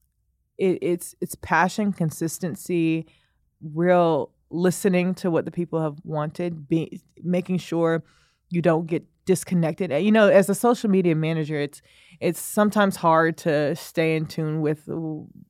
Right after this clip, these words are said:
know, the people who are on the ground running and who are really fans of the game. But I wanna make sure that I stay tuned in what fans are thinking, and that's why I'm always so active. And the, the W N B A or the women's sports family in general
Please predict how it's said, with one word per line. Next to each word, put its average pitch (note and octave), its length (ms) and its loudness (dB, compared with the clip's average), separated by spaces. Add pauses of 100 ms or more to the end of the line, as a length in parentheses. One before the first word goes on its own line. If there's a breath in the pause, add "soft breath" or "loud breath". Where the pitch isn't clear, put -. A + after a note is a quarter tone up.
(120)
know, D3 520 -2
the - 140 -8
people F3 360 -6
who E3+ 120 -2
are D3 100 0
on D#3 120 0
the E3 80 -2
ground D3 380 -4
running E3+ 440 -2 (380 soft breath)
and D#3 260 0
who D#3+ 220 2
are D#3 100 2
really D3 520 0 (640)
fans F3 300 2
of D#3 140 -2
the E3 80 0
game. D#3 320 -2
But E3+ 140 0
I D3+ 120 2
wanna E3 220 -2
make D#3+ 180 -4
sure - 160 -6
that D3+ 160 0
I D#3 80 0
stay D#3 300 -4
tuned D#3+ 420 -6 (300)
in E3 80 -4
what D#3 220 -2
fans D#3 260 -4
are E3+ 80 -2
thinking, F3+ 420 -6
and E3 80 -2
that's D3 200 -6
why D3+ 80 0
I'm D3+ 120 -2
always D3+ 320 -2
so - 300 -6
active. E3 520 -4
And D3+ 280 -6
the, C#3+ 180 -6 (120)
the E3+ 100 -4
W E3 400 -2
N E3 100 0
B D#3 160 0
A D3 280 0
or C#3 320 -2
the D#3+ 100 -2
women's G3 320 2
sports E3+ 320 0
family D#3 380 -2
in C#3 100 -4
general D3+ 500 0